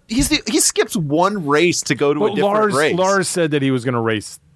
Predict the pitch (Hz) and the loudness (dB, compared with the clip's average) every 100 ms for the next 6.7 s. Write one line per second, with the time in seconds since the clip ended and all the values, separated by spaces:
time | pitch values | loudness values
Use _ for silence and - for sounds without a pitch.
0 | _ 175 - - - 123 - 110 92 - | _ -20 -18 -12 -2 -2 -2 -4 -4 -6
1 | - - 85 - - - _ - 110 69 | -12 -12 -12 -14 -18 -18 _ -4 -2 -4
2 | - _ _ _ - - 147 139 - _ | -8 _ _ _ -20 -12 -2 -2 -2 _
3 | _ _ - 233 220 151 175 233 175 147 | _ _ -20 -14 -4 0 2 2 0 0
4 | 101 - 113 - - 135 131 135 131 123 | -2 -4 -8 -10 -6 -2 -2 -2 -6 -4
5 | 143 131 - - - 147 143 143 120 - | -2 -2 -2 -8 -6 -2 -2 -2 -6 -2
6 | 113 110 113 110 101 95 95 | 0 0 0 -2 -4 -8 -12